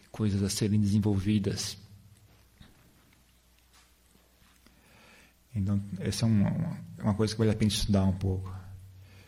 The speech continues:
Um que é, que me, que me chama muita atenção, que eu gosto muito desse ensinamento, é sobre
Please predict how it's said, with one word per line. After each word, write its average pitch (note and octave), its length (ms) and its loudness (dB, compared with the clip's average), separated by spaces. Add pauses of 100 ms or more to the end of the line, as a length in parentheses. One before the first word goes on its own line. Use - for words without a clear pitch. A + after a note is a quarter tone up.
(3750)
Um B2+ 120 4
que B2+ 140 4
é, C3 300 8
que - 160 -6
me, C3 260 0 (380)
que - 80 -4
me A#2+ 80 4
chama A#2+ 260 2
muita B2 240 2
atenção, A#2 400 2
que A2+ 80 -2
eu A2 60 2
gosto G#2+ 280 0
muito A#2 200 0
desse A2+ 200 -2
ensinamento, G#2 560 2
é G#2 40 2
sobre A2 720 4